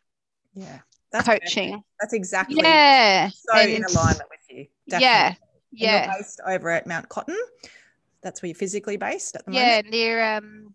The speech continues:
Speaker 2: Redland Bay Bayside.
Speaker 1: Yeah.
Speaker 2: It's really beautiful near Cirra May there.
Speaker 1: Yeah, right near Cirra May.
Speaker 2: Yes.
Speaker 1: There.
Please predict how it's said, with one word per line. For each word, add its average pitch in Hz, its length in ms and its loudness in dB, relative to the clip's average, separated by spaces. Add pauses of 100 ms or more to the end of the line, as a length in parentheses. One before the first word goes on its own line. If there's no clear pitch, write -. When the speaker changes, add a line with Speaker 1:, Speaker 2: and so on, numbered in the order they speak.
(240)
Speaker 2:
Redland 220 280 -2
Bay 208 360 2
Bayside. 220 380 -4 (320)
Speaker 1:
Yeah. - 300 -16
Speaker 2:
It's 160 180 -14
really 202 140 -10
beautiful 208 480 -6
near 220 120 -6
Cirra 220 300 -6
May 226 240 -6
there. 254 420 -2 (400)
Speaker 1:
Yeah, 160 180 -10
right 180 180 -4
near 214 100 -4
Cirra 208 280 -6
May. 226 240 0
Speaker 2:
Yes. 453 640 6 (120)
Speaker 1:
There. 539 160 2